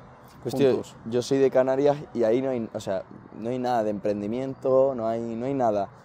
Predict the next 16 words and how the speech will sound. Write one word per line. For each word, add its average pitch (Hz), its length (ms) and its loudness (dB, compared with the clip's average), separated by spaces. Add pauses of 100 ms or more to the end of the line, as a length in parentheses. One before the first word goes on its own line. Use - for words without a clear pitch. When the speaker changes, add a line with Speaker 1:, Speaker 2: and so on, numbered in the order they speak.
(180)
Speaker 1:
Ahí 117 160 4
hay 123 120 8
playa, 165 600 6
fiesta, 165 680 0 (420)
bueno, 120 380 6
pf, - 240 -16 (280)
ni 120 180 -2
eso, 131 220 2
hay 127 140 4
playa, 156 640 4
turismo 139 800 -2 (100)
y 117 140 -2
playa. 104 440 2 (480)
Entonces, 123 680 2 (140)
eh, 117 420 4 (1300)
ahí, 147 680 4